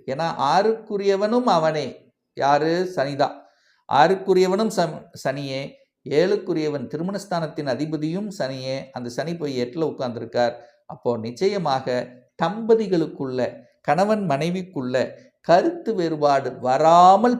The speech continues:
பார்த்து கொள்ளணும். இதை மட்டும்தான். ஈகோ கிளாஸ் no. இந்த இடத்தை மட்டும் நீங்க கவனமாக எச்சரிக்கையாக இருந்தாலே போதும். ஒருவருக்கொருவர் விட்டு கொடுத்து அன்பை பரிமாறிக்கொண்டாலே சிம்மத்துக்கு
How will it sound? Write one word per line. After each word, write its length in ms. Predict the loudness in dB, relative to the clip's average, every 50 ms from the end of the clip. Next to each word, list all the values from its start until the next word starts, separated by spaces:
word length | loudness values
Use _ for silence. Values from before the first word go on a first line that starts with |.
| 4
பார்த்து 280 | 4 2 2 0 -4 -12
கொள்ளணும். 420 | -8 -8 -8 -6 -6 -8 -10 -10 -8 -6
இதை 120 | -4 -2 0 0 0
மட்டும்தான். 500 | -2 -2 -2 -4 -4 -2 -4 -6 -6 -8 -20 _ _ _ -10 -6 -4
ஈகோ 200 | 0 2 2 2 2 2
கிளாஸ் 300 | 4 4 4 4 2 -4 -14 -18 _ -14 -12 -10 -2 4
no. 140 | 6 6 6 6 4 -2 -16 -20 _ _ _ _ _ _ _ _ _ _ _ _ _ _ _ _ _ _ _ _ _ _ _ _ _ _ _ _ -8
இந்த 300 | -4 -4 -2 0 2 2 2 2 4 4 6
இடத்தை 360 | 8 8 6 6 6 6 6 6 8 4
மட்டும் 340 | 4 2 4 2 2 2 2 0
நீங்க 180 | -2 2 2 2 2 0 -4 -10 -6 2 2
கவனமாக 480 | 4 4 6 4 4 4 4 4 4 4 2 0
எச்சரிக்கையாக 560 | 0 0 -2 -4 -4 -4 -2 2 2 2 2 2 -2
இருந்தாலே 460 | -4 -4 0 4 6 6 6 6 2 0 0
போதும். 320 | -4 -4 -4 -4 -8 -14 -18 -20 _ _ _ _ _ -4
ஒருவருக்கொருவர் 640 | -2 0 2 2 2 2 2 2 6 8 8 8 8
விட்டு 220 | 4 -2 -2 -4 -4 -2
கொடுத்து 300 | -2 -4 -4 -4 -2 -4 -4 -4 -4 -6 -6
அன்பை 260 | -6 -4 -4 -4 -4 -2 0 2
பரிமாறிக்கொண்டாலே 1040 | 2 4 4 2 2 0 0 0 -2 -6 -6 -8 -6 -2 2 2 2 2 2 0 -4 -4 -6 -12
சிம்மத்துக்கு 580 | -18 -16 -10 -8 -8 -8 -8 -10 -12 -12 -10 -8